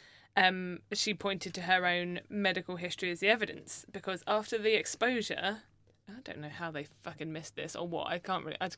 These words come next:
don't really understand necessarily the timeline. But anyway, after the exposure to Ramirez, she spent two weeks in intensive care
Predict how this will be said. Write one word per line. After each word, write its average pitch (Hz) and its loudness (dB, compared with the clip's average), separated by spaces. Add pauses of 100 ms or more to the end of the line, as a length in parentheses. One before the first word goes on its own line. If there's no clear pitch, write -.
(140)
don't 196 4
really 180 2
understand 175 0
necessarily 175 -4
the 170 -4
timeline. 170 -2
But - -2
anyway, 180 2
after 208 4
the 202 4
exposure 175 -2 (420)
to 208 0
Ramirez, 208 4 (280)
she - 4
spent 220 0
two 254 4
weeks 214 4
in 202 0
intensive 196 2
care 175 2